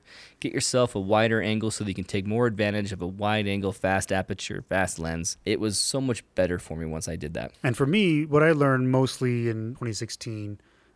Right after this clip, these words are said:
Speaker 2: was just getting out there. Like, I had my cameras and I'd go take pictures of, like, snowflakes and my flowers and stuff. And I was very comfortable taking pictures at home. But then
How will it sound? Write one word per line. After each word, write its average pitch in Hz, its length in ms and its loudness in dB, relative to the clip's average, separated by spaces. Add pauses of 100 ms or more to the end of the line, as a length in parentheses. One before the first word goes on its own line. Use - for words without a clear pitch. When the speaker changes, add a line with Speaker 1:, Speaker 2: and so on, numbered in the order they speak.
Speaker 2:
was 104 600 0
just - 240 -4
getting 127 260 -2
out 107 280 -4
there. 90 380 -10
Like, 113 240 0 (140)
I 143 140 0
had 151 260 -4
my 123 320 0 (280)
cameras 151 720 0 (280)
and 127 120 -2
I'd 123 160 -2
go 127 500 2 (300)
take - 200 -4
pictures 135 400 -2
of, 120 160 -4
like, 127 200 -2
snowflakes 135 720 2
and 131 240 0
my 131 180 2
flowers 120 600 0
and 120 120 -2
stuff. 120 360 0
And 127 80 0
I 131 40 4
was 131 140 2
very 151 200 4
comfortable 131 340 0
taking 120 260 -2
pictures 117 300 -4
at 110 100 -6
home. 113 240 -4
But 104 140 -6
then 120 180 -2